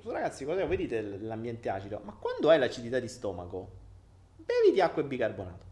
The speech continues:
e vedi che succede? Ti toglie l'acidità di stomaco, perché lo stomaco è troppo acido, quindi lo alcalinizzi.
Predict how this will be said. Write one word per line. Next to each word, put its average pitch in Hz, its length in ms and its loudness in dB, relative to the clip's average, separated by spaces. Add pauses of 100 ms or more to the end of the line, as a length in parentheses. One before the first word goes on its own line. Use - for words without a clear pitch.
(120)
e 254 80 -8
vedi 330 200 0
che 123 100 0
succede? 359 480 -8
Ti 160 120 -16
toglie 90 280 -6
l'acidità 95 280 -10
di 98 80 -10
stomaco, - 420 -6 (540)
perché 107 300 -8
lo 156 100 -4
stomaco 180 300 2
è 277 60 -2
troppo 135 300 2
acido, - 360 -2 (300)
quindi 117 260 -8
lo 139 120 4
alcalinizzi. 117 800 -2